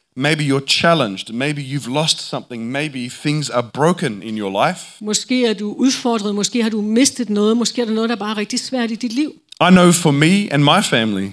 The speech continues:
Speaker 2: Jeg ved, at for mig og for min familie,
Speaker 1: twenty twenty-one
Speaker 2: der har tyve enogtyve
Speaker 1: was the hardest year of our entire lives.
Speaker 2: Det har været det allersværeste år overhovedet i vores liv.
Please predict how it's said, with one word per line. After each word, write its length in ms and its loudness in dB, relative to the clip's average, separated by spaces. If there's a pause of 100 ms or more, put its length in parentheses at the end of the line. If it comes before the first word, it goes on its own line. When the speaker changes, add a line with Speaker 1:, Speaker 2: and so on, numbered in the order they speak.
Speaker 2:
Jeg 100 -6
ved, 120 0
at 100 -4
for 160 -4
mig 280 0
og 60 -2
for 140 -4
min 220 2
familie, 580 -2
Speaker 1:
twenty 320 0 (100)
twenty-one 600 0 (680)
Speaker 2:
der 60 -6
har 160 0
tyve 500 -2
enogtyve 560 -2 (140)
Speaker 1:
was 640 -2 (400)
the 320 0 (240)
hardest 920 2 (140)
year 260 2
of 280 0
our 220 -2
entire 720 2 (180)
lives. 520 -10
Speaker 2:
Det 100 -2
har 120 -2
været 180 -2
det 80 -4 (120)
allersværeste 960 -2 (120)
år 300 -2
overhovedet 640 0
i 80 -4
vores 280 -4
liv. 260 -8